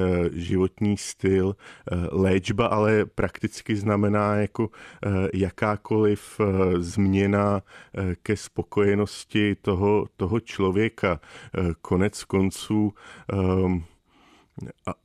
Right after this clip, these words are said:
o abstinenci se vždy jednat nemusí, jo. I když, eh, na-, naše společnost, eh, česká, která třeba jako, eh, obecně má mnohem větší problémy jako s lidma, co, eh,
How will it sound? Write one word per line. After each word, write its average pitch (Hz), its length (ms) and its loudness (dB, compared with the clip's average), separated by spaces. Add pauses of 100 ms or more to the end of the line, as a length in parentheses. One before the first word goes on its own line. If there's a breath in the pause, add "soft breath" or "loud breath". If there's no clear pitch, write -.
o 98 160 -2
abstinenci 104 720 -2
se 117 200 0
vždy 104 420 2
jednat 98 480 0
nemusí, 98 840 -4 (260 soft breath)
jo. 87 300 -6
I 87 100 -12
když, 92 440 -6
eh, 101 80 2 (1000 loud breath)
na-, 82 220 -2
naše 95 340 -2
společnost, - 1200 -2
eh, 98 380 0
česká, - 580 -2
která 95 400 -2
třeba 98 300 -4 (380 loud breath)
jako, 101 340 -2 (480 loud breath)
eh, - 20 -8 (200)
obecně 95 520 -2
má 98 180 2
mnohem 95 380 2
větší 95 380 -4
problémy 95 720 0
jako 95 280 -2
s - 100 -16
lidma, 95 240 0
co, 95 360 -2 (420 loud breath)
eh, 101 40 -2